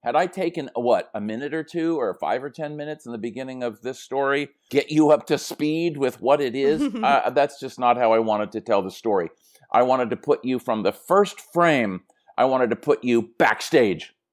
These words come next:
Speaker 1: and that's where it opens. Uh, and, and, and in a way, you're backstage the whole time,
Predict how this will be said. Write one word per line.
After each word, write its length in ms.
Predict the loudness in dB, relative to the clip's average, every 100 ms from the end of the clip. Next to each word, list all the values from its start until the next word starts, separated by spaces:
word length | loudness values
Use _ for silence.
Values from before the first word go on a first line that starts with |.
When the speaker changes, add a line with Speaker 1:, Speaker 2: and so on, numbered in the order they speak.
| -4
Speaker 1:
and 100 | 2
that's 200 | 2 2
where 160 | 2
it 60 | 4
opens. 420 | 4 0 -6 -14 _
Uh, 420 | 4 8 10 8 8
and, 260 | 6 4 4
and, 280 | 2 2 2
and 220 | 0 0 -2
in 140 | 0
a 60 | 4
way, 360 | 6 4 2 2
you're 120 | 2
backstage 720 | 4 4 2 -2 2 2 2
the 120 | 0
whole 240 | 2 2 2
time, 440 | 0 -2 -2 -4